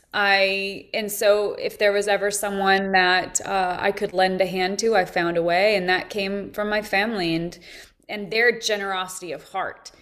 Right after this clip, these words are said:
And so I just kind of see music as that extension now more so than ever, because music is so powerful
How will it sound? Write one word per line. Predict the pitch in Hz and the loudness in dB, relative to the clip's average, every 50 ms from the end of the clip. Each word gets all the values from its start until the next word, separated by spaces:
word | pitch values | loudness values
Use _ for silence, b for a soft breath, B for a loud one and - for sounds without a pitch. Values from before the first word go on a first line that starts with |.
| b b b b _ _ | b b b b _ _
And | 185 190 190 180 | -6 -6 -6 -6
so | - - 202 185 185 | -2 0 2 4 4
I | 185 196 | 4 4
just | 196 196 - 208 196 - - | 2 2 -2 -2 -2 -2 -2
kind | - 208 202 | 0 -2 -2
of | 190 190 | -2 -2
see | - - 190 | -4 -4 -4
music | 180 185 190 208 220 214 190 - 180 | -4 -2 -2 -2 -2 -2 -2 -2 -2
as | 170 160 | -2 0
that | 175 170 165 | 0 0 0
extension | 160 - - - - - 208 208 202 196 - 175 165 160 156 160 165 - | 0 -2 -6 -6 0 0 0 0 0 -2 -6 -6 -6 -6 -8 -8 -10 -10
now | - 185 202 233 247 240 220 190 180 175 170 165 175 - - | -6 -4 0 0 2 2 2 2 2 2 2 0 -2 -8 -6
more | 196 208 214 214 | -2 0 0 0
so | 208 - 202 | 0 0 -2
than | 180 175 175 180 | -2 -2 0 0
ever, | 185 214 208 196 180 | 0 2 2 2 0
because | 170 180 - - 190 165 170 | 0 -2 -2 -2 -2 -2 -2
music | 175 180 180 170 180 175 131 | -2 -2 -2 -2 -2 -2 -2
is | - - - | -2 0 0
so | - - - - - 180 165 160 160 156 | 0 0 -2 0 4 4 6 6 6 4
powerful | 156 - - 135 127 - - - - - - - - B | 4 0 0 0 0 0 -2 -6 -6 -8 -8 -8 -10 B